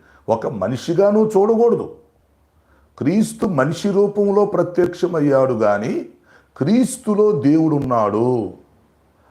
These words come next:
అంటే దేవుని రూపంలో నుంచి మనిషి రూపంలో మనకు కనబడుతున్నాడు. అది మనం అర్థం చేసుకోవాలి. అందుకనే మరి క్రీస్తును దైవ అవతారంగా మనం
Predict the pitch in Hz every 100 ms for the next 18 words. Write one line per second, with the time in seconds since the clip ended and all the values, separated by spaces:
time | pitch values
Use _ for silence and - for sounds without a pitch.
0 | - 127 208 190 101 135 175 180 170 175
1 | 170 175 160 151 147 135 123 - 226 -
2 | - _ _ - 110 131 160 208 180 190
3 | 190 175 170 180 170 151 147 156 135 139
4 | 143 135 127 120 113 104 104 120 110 76
5 | 76 _ - 110 120 104 98 95 127 107
6 | 95 - 87 78 69 - _ - 92 113
7 | 113 143 165 110 110 - _ _ _ -
8 | 107 107 - 170 220 - - 196 202 147
9 | 135 - - _ 98 113 151 175 143 143
10 | 123 120 117 110 110 107 131 196